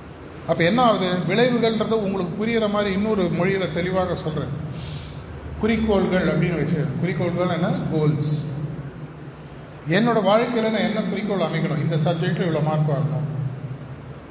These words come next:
என் காலேஜ்ல நான் டாப்பரா வரணும், இல்ல யூனிவர்சிட்டியில ஒரு ரேங்க் வாங்கணும், இல்ல என்னுடைய கேம்பஸுக்கு இந்த கம்பெனில நான் அப்ளை பண்ண போறேன், அந்த கம்பெனில எனக்கு வேலை கிடைக்கணும். ஏதோ ஒரு குறிக்கோள். அந்த குறிக்கோள் தான் விளைவுகள் சொல்லும். அதற்கு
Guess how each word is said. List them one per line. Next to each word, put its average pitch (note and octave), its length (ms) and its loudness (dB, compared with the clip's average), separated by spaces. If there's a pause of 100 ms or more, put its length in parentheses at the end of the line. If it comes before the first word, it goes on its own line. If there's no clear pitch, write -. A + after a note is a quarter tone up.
என் D#3+ 180 0
காலேஜ்ல F3+ 400 4
நான் E3 220 0
டாப்பரா E3 340 4
வரணும், C3 400 0 (500)
இல்ல F3 200 2
யூனிவர்சிட்டியில F#3 560 2
ஒரு D#3+ 100 2
ரேங்க் D#3+ 240 0
வாங்கணும், C3+ 400 2 (1000)
இல்ல G#3+ 240 2
என்னுடைய F#3+ 400 2
கேம்பஸுக்கு G#3+ 800 0
இந்த F3+ 200 0
கம்பெனில F#3 480 0
நான் F3+ 120 0
அப்ளை F#3 240 0
பண்ண E3+ 160 2
போறேன், E3 120 2
அந்த G#3 160 2
கம்பெனில F#3 380 2
எனக்கு F#3+ 140 2
வேலை E3 220 4
கிடைக்கணும். C3+ 600 0 (760)
ஏதோ E3 200 4
ஒரு G3+ 240 4
குறிக்கோள். E3+ 400 0 (200)
அந்த D#3 160 0
குறிக்கோள் G3+ 440 0
தான் A#3 180 2
விளைவுகள் F3+ 440 0
சொல்லும். D#3+ 260 -2
அதற்கு D#3 320 0